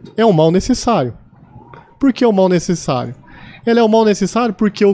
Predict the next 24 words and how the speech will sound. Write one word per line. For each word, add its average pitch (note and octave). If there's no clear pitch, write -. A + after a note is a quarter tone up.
o F#3+
próprio B3+
comerciante G#3
não A3+
tem A3
a G#3+
educação G#3
e -
o G3
respeito G#3
com A3
o G3
seu A3+
consumidor. G#3+
Quando C#4+
a C4+
gente A3
não G3+
tem F#3+
essa F#3
empatia F3+
com F#3
o C#3+
próximo, E3